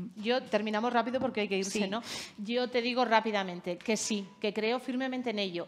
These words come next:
Speaker 1: y que, pero que con el tiempo co-, puede constituir patrimonio, pero que tenemos que ser conscientes que no lo podemos ni demonizar ni denominarlo patrimonio en el momento. Es decir, la innovación va a ser la que la salve. Nosotros no estamos usa-, us-, a ver,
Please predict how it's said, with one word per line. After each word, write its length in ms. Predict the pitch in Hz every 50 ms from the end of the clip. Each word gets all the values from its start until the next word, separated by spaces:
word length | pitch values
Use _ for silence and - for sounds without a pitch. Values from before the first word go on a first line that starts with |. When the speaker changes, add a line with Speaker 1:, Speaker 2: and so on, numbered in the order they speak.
| -
Speaker 1:
y 140 | - 262 240
que, 200 | - 247 233 220 220 - -
pero 300 | 254 247 262 302 339 349 - - -
que 100 | 233 220
con 140 | - 226 214
el 80 | 202
tiempo 240 | - 220 208 208 262
co-, 200 | - 262 - -
puede 340 | - 262 269 294 285 254 -
constituir 560 | - 202 190 185 190 214 185 - 196 196 185
patrimonio, 640 | - 190 185 190 196 190 202 226 220 202 185 175 175
pero 140 | 190 185 175
que 100 | 196 180
tenemos 300 | 202 190 220 277 302 294
que 120 | - 247
ser 160 | - 240 226
conscientes 580 | 226 220 208 190 - 214 202 196 202 233 240 240
que 100 | - 214
no 80 | 214
lo 80 | 233 233
podemos 380 | 226 233 220 220 214 202 202 180
ni 120 | 208 208 196
demonizar 760 | 190 190 185 180 175 175 170 - - 214 208 233 302 381 - - - - - - - -
ni 140 | 233 233 220
denominarlo 540 | 214 208 202 196 196 196 202 214 262 254 -
patrimonio 540 | 226 214 202 202 202 196 208 233 247 214 196
en 60 | 190
el 120 | 185 180
momento. 540 | 185 180 180 185 175 175 170 170 170 165 - - - - - - - -
Es 100 | 220 202
decir, 300 | 240 214 - - 226 214
la 80 | 202 196
innovación 600 | 196 202 202 190 202 - 190 - 262 285 302 262
va 40 | 233
a 40 |
ser 140 | 226 - 226
la 120 | 220 214 214
que 100 | 220 196
la 100 | 190 190
salve. 420 | - 233 220 220 196 170 170 170 - - - - -
Nosotros 400 | 208 190 - 220 196 240 247 220
no 80 | 262 269
estamos 380 | 247 - - 247 233 233 226 -
usa-, 200 | 220 - 214 214 -
us-, 180 | 208 - - -
a 120 | - 180
ver, 200 | 185 180 - -